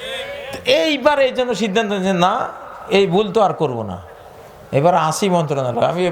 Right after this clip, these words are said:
প্রায় সপ্তাহে দুই একদিন, দুই তিন দিন যাই ওখানে। গেলে বিশাল বিশাল কাজ হয়, আলহামদুলিল্লাহ। আমরা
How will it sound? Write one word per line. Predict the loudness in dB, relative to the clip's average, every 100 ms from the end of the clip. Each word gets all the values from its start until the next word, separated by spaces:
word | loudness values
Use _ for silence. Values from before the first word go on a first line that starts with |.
| 2
প্রায় | 2 2 0 -6 -2
সপ্তাহে | 0 2 0 2
দুই | 0
একদিন, | 0 0 -4
দুই | 0 0 2
তিন | 0 0
দিন | 0 0
যাই | 0 0 0
ওখানে। | 0 -2 -6 -12 -12 -12 -14 -16 -16 -16 -18 -20 -20 -20 -14 -2 2
গেলে | 4 2
বিশাল | 0 0 0
বিশাল | 0 0 0
কাজ | 2 0 0
হয়, | 0 0
আলহামদুলিল্লাহ। | 0 0 -2 -2 -2 -2 -2 -4 -10 -6 0
আমরা | 2